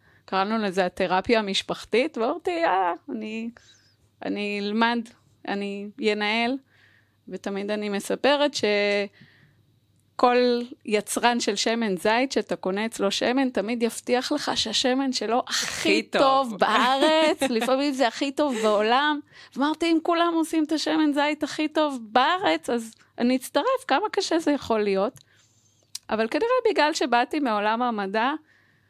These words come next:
Speaker 1: תוך חודש, חודשיים, הבנתי שאני לא מבינה כלום בשמן זית, וזה ממש ממש מורכב, זה לא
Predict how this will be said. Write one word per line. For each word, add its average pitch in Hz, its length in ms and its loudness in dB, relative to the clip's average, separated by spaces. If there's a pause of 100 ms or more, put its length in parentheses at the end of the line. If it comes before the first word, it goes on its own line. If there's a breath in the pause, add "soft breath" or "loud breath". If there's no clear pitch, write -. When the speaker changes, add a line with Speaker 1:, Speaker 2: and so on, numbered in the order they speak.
(200 soft breath)
Speaker 1:
תוך 233 140 -2
חודש, 262 440 0
חודשיים, 269 720 0
הבנתי 208 400 -6
שאני 185 200 -6
לא 208 80 -4
מבינה 302 300 2 (100)
כלום 330 240 0
בשמן 320 420 0
זית, 339 360 -2
וזה 196 240 -4
ממש 208 420 -4
ממש 311 340 2
מורכב, 277 720 0
זה 196 320 -6
לא 269 120 -2